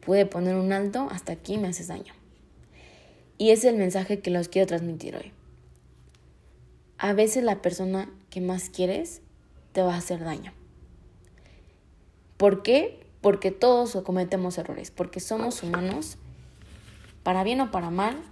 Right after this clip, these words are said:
siempre va a estar ahí algo que nos va a tentar y nos va a hacer cometer errores,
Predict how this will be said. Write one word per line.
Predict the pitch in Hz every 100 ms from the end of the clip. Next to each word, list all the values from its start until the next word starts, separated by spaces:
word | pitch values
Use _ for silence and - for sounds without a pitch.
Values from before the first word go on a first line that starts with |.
| - - - - - -
siempre | - - 220 208 208 220 - - - - - -
va | 185
a |
estar | 180 202 185
ahí | 175 180
algo | 190 190 196 - - - - - - - - - - - - -
que | 208
nos | 196 190
va |
a | 202
tentar | 226 214 214
y |
nos | 202 180
va | 190
a |
hacer | 190 196 190 - - - -
cometer | 180 185 185 196
errores, | 185 165 151 - -